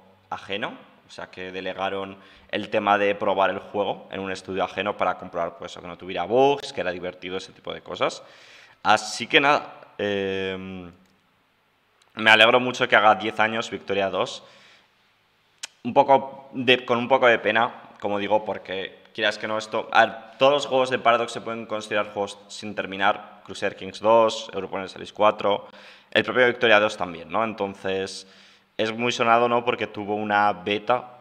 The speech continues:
del parche tres punto cero punto, tres punto cero cuatro, perdón, que corrigió un montón de bugs,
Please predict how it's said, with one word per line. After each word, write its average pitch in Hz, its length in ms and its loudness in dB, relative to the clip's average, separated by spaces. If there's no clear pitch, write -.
del 95 220 -8
parche 101 260 -4
tres 101 180 -10
punto 101 240 -10
cero 98 220 -6
punto, 95 400 -12
tres 110 220 -8
punto 107 180 -10
cero 101 220 -8
cuatro, 101 260 -2
perdón, 98 240 -8
que 98 140 -6
corrigió 98 320 -8
un 95 80 -10
montón 95 320 -10
de 92 60 -6
bugs, 101 380 -8